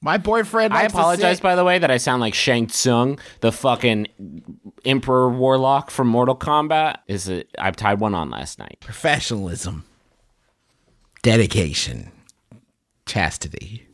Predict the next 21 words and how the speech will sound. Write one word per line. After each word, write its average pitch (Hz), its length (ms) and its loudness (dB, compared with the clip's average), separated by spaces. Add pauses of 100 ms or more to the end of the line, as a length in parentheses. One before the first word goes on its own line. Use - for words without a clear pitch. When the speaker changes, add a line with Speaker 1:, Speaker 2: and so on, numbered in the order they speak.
Speaker 2:
Read 127 240 2
the 135 80 2
question, 120 440 0
you 98 100 2
ding 95 240 0
dong. 80 400 -4 (320)
Speaker 1:
<laughs> - 340 -8
My 262 100 6
boyfriend 254 480 2
likes 202 220 4
to 170 60 -2
sit 202 180 2
in 175 60 -6
the 147 80 2
very 160 200 4
front 160 260 2
row 156 200 4 (360)
of 147 140 4
the 131 80 0
movie 151 300 4
theater. 104 460 -4